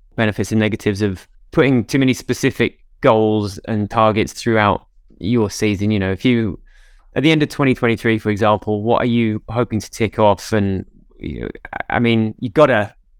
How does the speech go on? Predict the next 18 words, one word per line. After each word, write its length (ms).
you 100
gotta 280
set 340
some 200
pretty 200
ambitious, 560
lofty 460
targets, 440
right, 200
to 80
keep, 340
to 80
keep 240
at 240
it. 160
Uh, 160
it, 200
it. 400